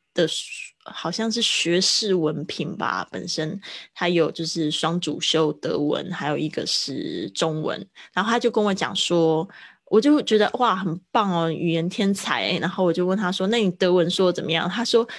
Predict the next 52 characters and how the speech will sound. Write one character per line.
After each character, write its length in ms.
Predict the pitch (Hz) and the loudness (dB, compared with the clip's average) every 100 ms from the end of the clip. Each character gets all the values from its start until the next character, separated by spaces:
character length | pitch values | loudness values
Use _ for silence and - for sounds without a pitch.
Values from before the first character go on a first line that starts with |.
| - | -6
他 140 | 269 | -2
德 220 | - 214 | 2 4
文 160 | 202 190 | 6 4
全 240 | 190 - | 2 0
部 140 | 185 208 | 2 4
忘 220 | 185 175 | 4 0
记， 240 | 175 156 | -2 -4
但 140 | 131 175 | -4 -4
是 100 | 190 | -2
只 120 | 185 | 0
有 120 | 165 - | 0 0
一 100 | 208 | -2
句 200 | 202 190 | 0 0
话 180 | 185 175 | 0 0
他 140 | 175 | -2
记 220 | 170 - 185 | -2 -4 -4
得， 320 | - - 196 - - - | -4 -6 -8 -16 -20 -6
就 120 | 214 | 0
是 180 | 196 185 - _ | 2 0 -2 _
“Where's 380 | 202 220 233 - | 4 6 6 4
the 140 | 190 | 0
train 360 | 180 - 196 196 | 0 2 2 2
station” 720 | - 185 165 165 - - 208 | -2 -2 -2 0 0 -2 -4
的 120 | 175 | -2
德 360 | 170 - 180 196 | -2 0 4 4
文， 180 | 185 254 185 | 4 2 0
<laughs> 80 | - | -4
他 140 | 269 | -6
一 40 | - | -6
定 100 | 240 | 2
会 140 | 233 | 2
记 420 | 220 - - 247 - | 2 -2 -2 -2 -4
得， 160 | - 220 202 | -8 -6 0
因 100 | 233 | 2
为 60 | |
他 140 | 277 254 | 2 4
说 160 | 247 | 4
这 120 | 226 220 | 4 4
个 120 | 202 | 2
很 200 | 190 - | 0 -6
常 220 | - - - 190 | -4 -4 -4 -2
用。 240 | - - - - - - | 0 -2 -10 -10 -8 -6
所 120 | - 277 | 2 2
以 60 | |
大 80 | 277 | 4
家 180 | 262 269 | 2 2
要 160 | 254 247 | 0 0
知 200 | 220 220 | 0 0
道， 180 | 220 214 | 0 2
真 200 | 214 247 | 2 2
的 100 | 226 | 4
有 140 | 165 | 2